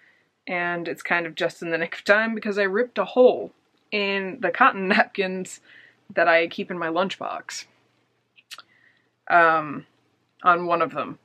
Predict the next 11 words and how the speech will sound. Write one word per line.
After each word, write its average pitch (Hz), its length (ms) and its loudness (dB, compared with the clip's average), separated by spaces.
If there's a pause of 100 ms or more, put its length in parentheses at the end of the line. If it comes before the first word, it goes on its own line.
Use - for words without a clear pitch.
So - 180 0
I 165 140 2
have 156 180 -2
three 208 460 -2
working 180 560 -2
cotton 165 360 0
napkins. 151 640 -4 (400)
So - 180 0
works 226 380 4
in 208 200 -2
progress. 123 840 2